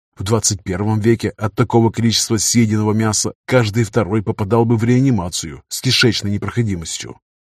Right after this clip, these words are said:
Но у дикарей кишечники работали как безотказный механизм,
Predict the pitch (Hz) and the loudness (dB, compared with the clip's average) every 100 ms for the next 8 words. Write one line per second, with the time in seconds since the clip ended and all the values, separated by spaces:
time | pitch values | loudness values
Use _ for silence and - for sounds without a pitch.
0 | _ _ 117 120 110 107 104 110 113 113 | _ _ 0 2 2 0 0 0 0 0
1 | - 123 - 107 110 104 120 117 110 117 | 2 2 2 0 0 2 0 0 0 0
2 | 107 110 127 - 98 90 92 - 110 67 | 0 0 0 2 0 -2 -6 -2 -2 -4
3 | - | -10